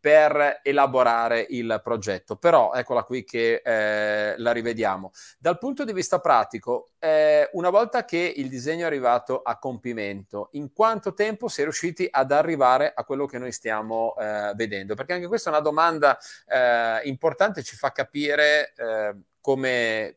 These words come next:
come viene gestita anche questa fase.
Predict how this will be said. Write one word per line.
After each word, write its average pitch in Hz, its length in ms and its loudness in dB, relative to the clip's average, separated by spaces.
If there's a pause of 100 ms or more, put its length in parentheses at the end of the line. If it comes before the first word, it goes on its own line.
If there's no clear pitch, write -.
(160)
come 190 220 0
viene 156 240 0
gestita 120 800 -4
anche 113 280 -6
questa 98 240 -8
fase. 82 420 -8